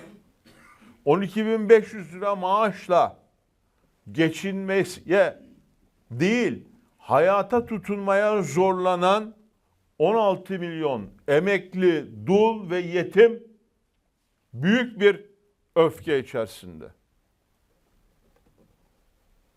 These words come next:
Bu ekonomik kriz,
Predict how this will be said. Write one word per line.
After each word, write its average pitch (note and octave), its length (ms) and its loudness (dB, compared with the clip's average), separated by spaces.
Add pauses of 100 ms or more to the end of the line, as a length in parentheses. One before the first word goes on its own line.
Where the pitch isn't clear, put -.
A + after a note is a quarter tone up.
(1700)
Bu G#3+ 500 0 (760)
ekonomik F#3+ 840 0
kriz, G3+ 720 -2